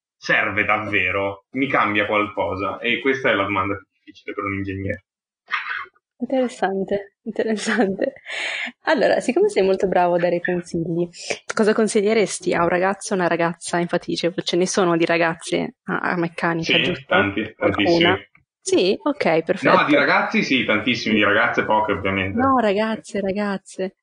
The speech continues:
Speaker 1: No,
Speaker 2: Quante?
Speaker 1: ragazze po-, pochissime.
Speaker 2: Quante nel tuo corso?
Speaker 1: Eh, ma ero, quando ero entrato io erano cinque, eravamo trecento in classe.
Speaker 2: Ai,
Speaker 1: Proprio, è
Speaker 2: sono
Speaker 1: bassissimo.
Speaker 2: sopravvissute?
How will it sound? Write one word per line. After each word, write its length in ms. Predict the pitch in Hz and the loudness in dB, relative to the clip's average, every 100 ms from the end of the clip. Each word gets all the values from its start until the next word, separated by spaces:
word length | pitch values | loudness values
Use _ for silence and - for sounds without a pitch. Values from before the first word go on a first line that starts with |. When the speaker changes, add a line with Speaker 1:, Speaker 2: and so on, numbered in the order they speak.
| _ | _
Speaker 1:
No, 140 | 117 | -2
Speaker 2:
Quante? 220 | 104 107 | 2 4
Speaker 1:
ragazze 460 | 104 104 104 110 104 | 4 2 2 0 0
po-, 300 | - 95 95 | 0 -6 -6
pochissime. 500 | - - 98 101 101 | -10 -8 -6 -6 -6
Speaker 2:
Quante 600 | 98 202 190 185 202 190 - _ | -2 0 0 -2 -4 -4 -8 _
nel 180 | - 196 | -4 -2
tuo 140 | 190 190 | 0 0
corso? 260 | 190 185 | 2 2
Speaker 1:
Eh, 760 | 131 131 131 131 131 131 131 - | 2 2 2 2 2 0 -2 -4
ma 220 | 151 143 147 139 135 | 0 2 2 0 -4
ero, 280 | 151 156 160 | -2 -2 0
quando 180 | 180 180 | -2 0
ero 120 | 202 | 0
entrato 340 | 190 190 185 | 0 -2 -2
io 120 | 180 190 | -2 0
erano 600 | 185 135 123 117 117 120 - _ _ _ | 0 -2 -2 -2 -4 -6 -16 _ _ _
cinque, 600 | - 127 131 131 135 123 | -6 -4 -4 0 2 2
eravamo 460 | 107 107 104 104 | 2 0 0 -2
trecento 540 | 101 101 92 98 98 95 | -2 -2 -2 -2 -2 -6
in 100 | 92 | -4
classe. 540 | 95 92 - 92 90 _ _ _ _ - | -2 -2 -4 -10 -12 _ _ _ _ -8
Speaker 2:
Ai, 260 | 240 208 | -4 0
Speaker 1:
Proprio, 560 | 90 165 127 90 90 - _ _ _ | 0 0 0 -2 -4 -8 _ _ _
è 160 | 107 | -2
Speaker 2:
sono 20 | - 202 | 2 2
Speaker 1:
bassissimo. 100 | 185 190 | 2 2
Speaker 2:
sopravvissute? 1040 | 202 175 185 - - 220 214 185 190 - | 2 0 -2 -2 -2 -2 0 0 -2 -6